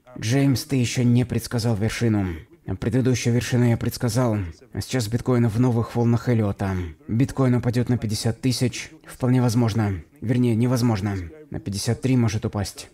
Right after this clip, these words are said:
У тебя великолепные инстинкты. Спасибо. Этот чувак реально очень хорошо чувствует рынок.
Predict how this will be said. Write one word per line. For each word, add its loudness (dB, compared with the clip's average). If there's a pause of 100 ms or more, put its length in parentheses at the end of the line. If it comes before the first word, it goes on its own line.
(140)
У -4
тебя 0
великолепные 2
инстинкты. 0 (180)
Спасибо. -2 (460)
Этот 0
чувак 0
реально 2
очень 0
хорошо -2
чувствует 0
рынок. 0